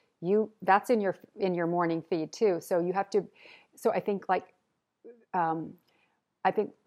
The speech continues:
so much of my success has been that the things that I've aligned myself with are very truthful to who I am. I started out doing exercise videos because I found fitness to be very empowering for me. And then, um,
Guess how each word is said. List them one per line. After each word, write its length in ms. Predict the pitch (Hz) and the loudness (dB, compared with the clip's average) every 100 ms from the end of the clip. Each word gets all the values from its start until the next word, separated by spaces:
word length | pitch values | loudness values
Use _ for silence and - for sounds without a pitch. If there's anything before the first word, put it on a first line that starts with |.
| - | -20
so 200 | - 226 | -4 0
much 180 | 226 214 | 2 0
of 80 | 175 | 0
my 160 | 165 | 0
success 460 | 165 180 - 175 - | -2 -8 -6 -8 -6
has 120 | 175 | -8
been 300 | - 170 170 - _ - | -4 -4 -4 -12 _ 0
that 220 | 170 175 - | 0 0 -4
the 60 | |
things 280 | - 208 208 | -8 -4 -2
that 120 | 196 | 2
I've 160 | 170 165 | 2 2
aligned 300 | 170 170 175 | 0 0 0
myself 360 | 165 156 165 165 | -4 -4 -8 -6
with 260 | 165 170 160 - | -6 -6 -8 -6
are 320 | 180 170 170 | 0 2 2
very 240 | 170 170 165 | 0 -2 -4
truthful 440 | - 180 180 170 | -4 -6 -6 -10
to 120 | - | -10
who 140 | 170 165 | -8 -6
I 140 | 170 | -2
am. 280 | 170 160 165 | -2 -2 -4
I 60 | |
started 400 | 151 - 170 170 | -8 -6 -4 -4
out 160 | 170 180 | -4 -6
doing 240 | 196 196 - | -6 -8 -8
exercise 520 | 233 - 196 175 165 | -10 -8 -8 -6 -6
videos 460 | 160 170 170 165 - | -6 -6 -6 -6 -10
because 320 | 170 165 156 | -10 -10 -6
I 120 | 160 | -6
found 300 | 160 170 165 | -4 -6 -6
fitness 500 | - 185 180 175 - - - - _ _ | -6 -6 -6 -8 -10 -20 -20 -20 _ _
to 100 | - | -4
be 520 | 196 196 175 170 165 - _ _ _ | -2 2 2 2 0 -6 _ _ _
very 280 | 180 180 175 | 2 4 4
empowering 600 | 175 - 170 165 160 156 | 0 -2 0 2 0 -4
for 220 | - 165 | -6 -8
me. 320 | 165 160 156 - - _ | -8 -10 -12 -18 -20 _
And 140 | 180 180 | 0 2
then, 480 | 170 170 165 165 165 _ _ _ | 4 4 2 0 -6 _ _ _
um, 340 | 165 151 160 | -2 -2 -4